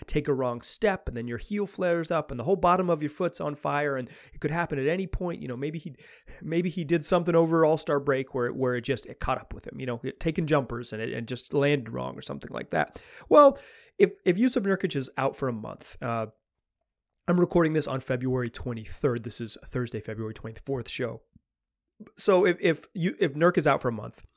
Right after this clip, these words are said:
and he returns on March twenty-fourth, there'd be ten games remaining in the regular season, and he would miss thirteen games in that month, or in that four weeks. I cannot imagine a scenario where the Portland Trailblazers, after missing Nurk for these thirteen games,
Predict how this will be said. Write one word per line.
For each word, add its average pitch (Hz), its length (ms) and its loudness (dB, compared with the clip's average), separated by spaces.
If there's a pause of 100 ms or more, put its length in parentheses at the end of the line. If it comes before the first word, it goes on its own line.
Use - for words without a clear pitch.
(160)
and 143 80 0
he - 20 2
returns 143 380 2
on 139 180 2
March 135 320 0
twenty-fourth, 123 540 -6 (240)
there'd 226 100 2
be 202 80 2
ten 175 240 -4
games 135 260 -2
remaining 120 280 -10
in - 80 -12
the 55 60 -10
regular - 260 -10
season, - 480 -14 (260)
and 127 140 -2
he 135 40 2
would 143 120 2
miss 123 180 -6
thirteen - 340 -8
games - 280 -14
in - 80 -14
that - 160 -12
month, - 260 -14 (340)
or 110 160 -8
in 110 100 -8
that - 120 -10
four - 220 -8
weeks. - 340 -12 (1400)
I 180 100 4
cannot 214 280 6
imagine 165 320 2
a - 20 0
scenario - 480 -8 (360)
where 139 180 4
the 139 80 -2
Portland 165 340 -2
Trailblazers, 107 640 -4 (360)
after 123 380 -2
missing 143 420 0
Nurk 139 180 0
for - 80 -8
these 139 160 -2
thirteen 139 460 -2
games, 110 460 -4